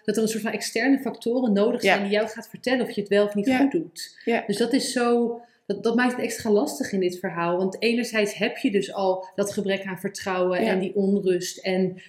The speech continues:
Speaker 1: eh, die onzekerheid in dat
Speaker 2: Mhm.
Speaker 1: stuk. Vervolgens ga je een tool inzetten die dat eigenlijk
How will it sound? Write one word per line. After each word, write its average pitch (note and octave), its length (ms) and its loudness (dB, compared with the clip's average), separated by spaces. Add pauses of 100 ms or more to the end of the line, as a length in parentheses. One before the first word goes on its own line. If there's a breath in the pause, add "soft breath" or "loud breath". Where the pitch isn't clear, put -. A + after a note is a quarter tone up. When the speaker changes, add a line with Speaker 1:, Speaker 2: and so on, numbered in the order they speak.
Speaker 1:
eh, F#3+ 260 4
die G3 140 0
onzekerheid G#3 680 0
in A3+ 100 0
dat G#3+ 180 -2
Speaker 2:
Mhm. - 100 -6
Speaker 1:
stuk. G3 300 2 (280 loud breath)
Vervolgens C4 580 2
ga - 140 -4
je G#3 180 4
een G3 240 0
tool D4 300 6
inzetten G3+ 500 0
die G3 120 0
dat F#3+ 180 2
eigenlijk G#3+ 720 0